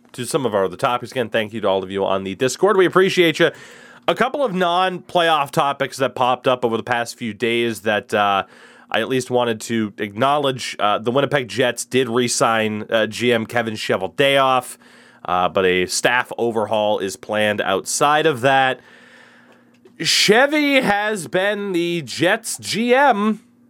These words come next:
since they came back. I, if I was a Jets fan, I don't know how I would feel about this at this stage. To me, like,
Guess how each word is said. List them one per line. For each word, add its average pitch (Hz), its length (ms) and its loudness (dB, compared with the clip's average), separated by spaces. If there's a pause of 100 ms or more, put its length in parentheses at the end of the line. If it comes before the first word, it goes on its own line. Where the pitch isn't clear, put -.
(320)
since - 580 0
they 214 220 2
came 208 360 2
back. 165 600 -4 (2000)
I, 190 800 2 (500)
if - 300 0
I 175 220 4
was 214 200 2
a 214 80 4
Jets 175 420 0
fan, 135 580 0 (720)
I 139 180 2
don't 147 380 -2
know 156 180 2
how 139 260 -2
I 127 100 -2
would 113 180 -6
feel 110 280 -4
about 95 320 -4
this - 380 -6 (320)
at 101 200 -2
this 107 160 -6
stage. 143 800 0 (640)
To - 160 0
me, 147 580 2
like, 117 280 0